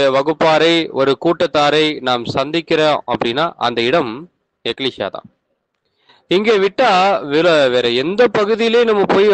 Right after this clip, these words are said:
ஆவிக்குரிய குடும்பத்தார் என்கிற வகுப்பாரை நம்ம பார்க்க முடியாது. பாருங்க, நாம எல்லாருமே எப்படி இந்த அழைப்புக்குள்ள வந்திருக்கிறோம் என்பது நம்ம அறிந்திருக்கிறோம். நாம் அனைவருமே ஒரு காலத்துல உலகத்துல இருந்தோம். அப்போ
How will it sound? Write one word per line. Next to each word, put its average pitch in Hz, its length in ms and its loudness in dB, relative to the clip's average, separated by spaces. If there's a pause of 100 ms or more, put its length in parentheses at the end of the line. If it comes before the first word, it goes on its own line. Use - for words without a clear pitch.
(100)
ஆவிக்குரிய 180 440 2 (100)
குடும்பத்தார் 170 540 0
என்கிற 151 200 0 (100)
வகுப்பாரை 156 480 -2 (300)
நம்ம 113 220 0 (100)
பார்க்க 104 280 -2
முடியாது. 95 260 -8 (1700)
பாருங்க, 202 280 2
நாம 175 280 2
எல்லாருமே 208 460 2 (400)
எப்படி 233 280 -2
இந்த 185 180 0
அழைப்புக்குள்ள 175 460 0 (100)
வந்திருக்கிறோம் 151 640 0 (300)
என்பது 135 300 -2 (380)
நம்ம 120 120 -4 (100)
அறிந்திருக்கிறோம். 147 580 -4 (1200)
நாம் 151 220 0
அனைவருமே 190 480 0
ஒரு 170 180 0
காலத்துல 165 420 2
உலகத்துல 147 480 0
இருந்தோம். 131 360 -2 (1000)
அப்போ 147 220 0